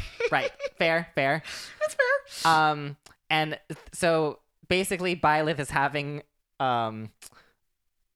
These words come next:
Speaker 2: Claude is taking Byleth on a ride on his wyvern, which is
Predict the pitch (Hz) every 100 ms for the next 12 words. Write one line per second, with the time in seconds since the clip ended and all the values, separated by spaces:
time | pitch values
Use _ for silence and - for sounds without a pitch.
0 | _ _ _ _ _ - 202 185 202 196
1 | 202 175 185 156 156 165 143 139 131 139
2 | 143 131 131 131 117 113 120 131 131 143
3 | 120